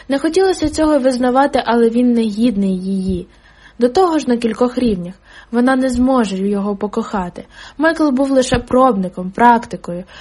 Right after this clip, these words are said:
Поки тривала бесіда про економіку, його охопило нудотне відчуття. Усе здавалося неправильним. "О,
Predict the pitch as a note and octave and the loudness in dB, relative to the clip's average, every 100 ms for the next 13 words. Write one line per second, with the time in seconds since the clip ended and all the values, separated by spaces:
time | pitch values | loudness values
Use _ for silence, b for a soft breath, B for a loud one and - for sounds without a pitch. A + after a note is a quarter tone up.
0 | B - D4 E4+ C#4 C4+ C#4+ B3 B3 B3 | B -4 -2 0 2 2 2 2 0 0
1 | - A3 G#3+ G#3 G#3 G#3+ C4 B3+ B3 A3 | -2 -2 -2 -2 -2 -2 0 -2 -4 -6
2 | B B - B3+ F4 E4 C4+ C4+ C#4+ B3+ | B B -2 2 2 2 0 2 2 2
3 | A3+ G#3+ A#3+ B3+ B3 A#3+ A#3+ C4+ G#3 F3+ | 0 2 2 2 0 0 -4 -6 -6 -6
4 | G3+ B B B A3+ C4 A#3 A#3+ A#3+ A#3+ | -10 B B B -2 0 2 2 2 0
5 | A#3+ B3 B3+ B3+ G#3 F#3 F3+ F#3 G3 _ | 0 0 0 0 -2 -2 -6 -10 -12 _
6 | _ _ _ b b b C#4+ D4 | _ _ _ b b b 4 4